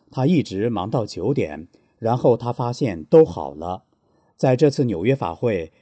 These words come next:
也有同修交流了这方面的心得，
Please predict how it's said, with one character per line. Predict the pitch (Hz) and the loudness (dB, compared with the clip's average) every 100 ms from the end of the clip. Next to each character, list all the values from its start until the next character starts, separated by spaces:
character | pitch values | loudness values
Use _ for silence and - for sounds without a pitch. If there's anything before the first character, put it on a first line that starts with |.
| - | -2
也 | 113 | 4
有 | 151 110 | 6 4
同 | 98 110 | -2 -2
修 | 131 123 | 0 2
交 | 165 151 143 | 2 2 2
流 | 82 | -2
了 | 101 90 | -4 -4
这 | 85 127 | -4 -6
方 | 123 | -2
面 | 127 107 | -2 -2
的 | 80 | -6
心 | - 117 | -6 -4
得， | 120 76 80 | -4 -6 -8